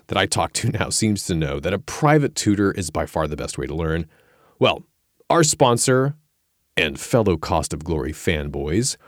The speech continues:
the guys at the Ancient Language Institute, offer private tutoring in Greek and Latin.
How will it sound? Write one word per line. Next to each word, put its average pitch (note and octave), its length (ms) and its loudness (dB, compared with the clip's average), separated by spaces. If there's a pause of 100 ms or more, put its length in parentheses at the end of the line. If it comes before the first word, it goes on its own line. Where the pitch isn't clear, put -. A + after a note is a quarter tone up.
(200)
the D#2+ 80 -6
guys D2+ 420 -2
at - 180 -6
the E2 200 -8
Ancient G2 320 -4
Language D#2+ 440 -6
Institute, - 640 -4 (220)
offer E3 260 4
private E3+ 500 0
tutoring G2+ 500 2
in A#2 140 0
Greek G#2 340 -2
and C3 140 -2
Latin. A2 400 0